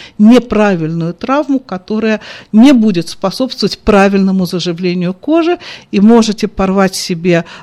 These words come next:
эм, маленькие, э, сосуды в коже лица, и кожа будет, так сказать,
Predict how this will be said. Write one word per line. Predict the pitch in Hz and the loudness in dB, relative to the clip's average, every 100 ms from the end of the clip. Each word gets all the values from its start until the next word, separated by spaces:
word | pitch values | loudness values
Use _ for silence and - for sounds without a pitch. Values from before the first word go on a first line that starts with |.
| - | -8
эм, | 175 170 170 - | -2 0 0 -2
маленькие, | 180 196 185 165 160 - 165 156 - | 0 2 2 0 -4 -6 -4 -4 -4
э, | 165 160 160 160 | -4 -2 -2 -4
сосуды | - 175 - 277 269 302 | -6 -8 -4 -4 -2 -4
в | - | -2
коже | 285 262 | -4 -2
лица, | 262 262 - 247 | -2 -4 -4 -2
и | 208 | -2
кожа | 185 196 180 180 - - | -2 -4 -2 -4 -10 -16
будет, | 175 175 180 180 | -10 -6 -6 -8
так | - | -16
сказать, | - 180 - - | -10 -10 -10 -18